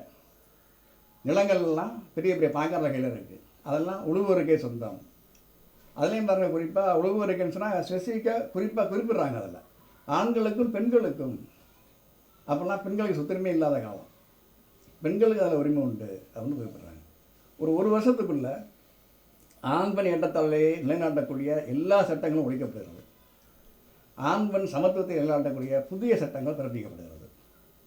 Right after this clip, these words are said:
இந்த செய்தி வந்து உலகம் பூரா பரவுது. So, இந்த மார்ச் எட்டு அப்படிங்கிற தேதி வந்து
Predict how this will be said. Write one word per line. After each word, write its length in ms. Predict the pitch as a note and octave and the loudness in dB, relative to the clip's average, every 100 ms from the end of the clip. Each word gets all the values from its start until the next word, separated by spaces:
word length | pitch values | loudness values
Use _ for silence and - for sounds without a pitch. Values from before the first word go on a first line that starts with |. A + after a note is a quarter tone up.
| _ _ _ _ _ _ - | _ _ _ _ _ _ -4
இந்த 200 | G3+ A3 | 4 4
செய்தி 340 | G3+ A#3 A#3+ | 4 2 2
வந்து 320 | G3 F#3+ A3+ | 2 2 2
உலகம் 280 | D#3+ E3+ E3 | 2 0 0
பூரா 140 | D#3 D3+ | 0 -2
பரவுது. 400 | G#2+ G2+ F#2 - - _ _ _ _ _ _ _ _ _ _ _ _ _ | -4 -8 -12 -18 -20 _ _ _ _ _ _ _ _ _ _ _ _ _
So, 100 | G3 | -2
இந்த 80 | E3+ | 0
மார்ச் 460 | D3 F#3+ A#3+ A#3 G3+ | 2 4 2 0 0
எட்டு 720 | D#3+ F3 - F3+ C3+ - - _ - - - _ _ _ _ _ _ | 0 0 -2 0 2 0 -10 _ -20 -20 -20 _ _ _ _ _ _
அப்படிங்கிற 380 | D3 D3+ D#3 C#3 | -2 0 2 0
தேதி 300 | E3 G3 F3+ | 0 2 2
வந்து 400 | C#3 C3 G3 B3+ | 0 -2 -6 -10